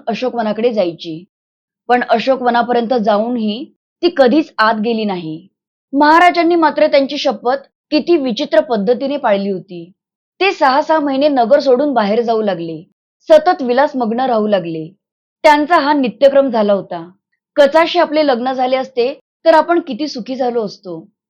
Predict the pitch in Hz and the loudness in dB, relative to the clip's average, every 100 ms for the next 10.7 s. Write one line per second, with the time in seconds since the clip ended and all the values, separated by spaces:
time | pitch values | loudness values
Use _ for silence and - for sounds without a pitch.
0 | _ 320 311 381 349 269 294 330 311 277 | _ 0 2 0 2 2 2 0 -2 -2
1 | 320 262 233 269 277 277 311 254 226 262 | -4 -6 -2 -2 0 0 2 2 0 0
2 | 277 262 233 262 262 - 226 277 _ _ | 2 2 2 -2 -2 -4 -4 -6 _ _
3 | _ _ 285 294 294 254 226 226 254 254 | _ _ 0 4 4 4 2 2 2 4
4 | 233 262 - _ 269 294 214 226 220 285 | 4 2 -6 _ 0 0 -2 -2 0 0
5 | 269 208 262 247 240 247 220 185 220 233 | -2 -2 0 0 -2 -2 -2 0 0 0
6 | 202 190 196 180 165 160 _ _ _ _ | 0 -2 -6 -8 -12 -16 _ _ _ _
7 | _ - 220 220 294 254 220 233 226 233 | _ -4 -2 0 2 2 2 0 -2 -6
8 | 254 202 196 196 165 160 175 _ _ _ | -6 -4 -6 -6 -8 -10 -14 _ _ _
9 | - 339 349 370 269 240 277 294 302 294 | -2 4 4 4 2 2 2 0 -2 2
10 | 277 214 240 277 269 240 233 | 0 0 -2 0 0 0 -6